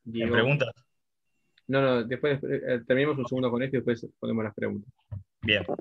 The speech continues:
Speaker 1: Entra ahora el del bloqueo A B que habías mostrado vos antes. Fíjense que ahora en, en un holter con bloqueo A B completo, uno ya no va,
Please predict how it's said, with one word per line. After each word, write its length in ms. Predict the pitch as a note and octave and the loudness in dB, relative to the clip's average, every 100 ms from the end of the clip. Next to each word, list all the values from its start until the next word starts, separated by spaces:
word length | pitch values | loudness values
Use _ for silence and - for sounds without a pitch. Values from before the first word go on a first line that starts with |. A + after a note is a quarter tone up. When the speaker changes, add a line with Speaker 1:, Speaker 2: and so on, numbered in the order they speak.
| - - - | -10 -14 -8
Speaker 1:
Entra 340 | G#2 G#2 B2 | -4 0 4
ahora 320 | C3 C3+ C#3 B2 | 6 6 6 4
el 80 | |
del 140 | A2+ G2+ | 2 -2
bloqueo 380 | G#2 G#2 B2 B2 | -4 0 2 4
A 40 | |
B 380 | C3 B2+ B2+ B2+ | 4 0 -4 -6
que 60 | A2 | -2
habías 180 | G#2+ | -2
mostrado 380 | G#2+ G#2+ A2 A2 | -4 -4 0 2
vos 180 | A2 - | 0 -2
antes. 300 | B2 A#2 C#3 - _ _ _ _ _ _ _ _ _ - - - _ _ _ _ _ _ _ _ _ _ _ _ _ _ _ _ _ _ _ _ _ _ _ _ _ _ _ _ _ _ _ _ | -4 -4 -8 -14 _ _ _ _ _ _ _ _ _ -20 -20 -20 _ _ _ _ _ _ _ _ _ _ _ _ _ _ _ _ _ _ _ _ _ _ _ _ _ _ _ _ _ _ _ _
Fíjense 420 | A#2+ C3 B2+ C#3 | -4 -2 -2 -2
que 320 | C#3 B2 - _ - | 2 0 0 _ -4
ahora 460 | A2+ B2+ C3 C3 A2 | 2 4 4 0 -4
en, 160 | A2+ | -4
en 280 | A2+ G#2 A#2 | -4 -2 -2
un 120 | B2+ | 0
holter 240 | C#3 B2+ A#2+ | -2 0 0
con 140 | A#2 | 2
bloqueo 240 | A2+ A2+ B2+ | 0 2 2
A 60 | |
B 100 | B2+ | 2
completo, 640 | B2+ B2 C3 C3 A#2+ B2+ C#3+ _ _ _ _ - | 0 -2 0 0 0 -4 -8 _ _ _ _ -8
uno 220 | C3 C#3+ | -2 -2
ya 180 | B2 C3 | 0 2
no 120 | B2 | 4
va, 560 | C#3 C3+ A2 G2 G2+ | 4 4 4 0 -6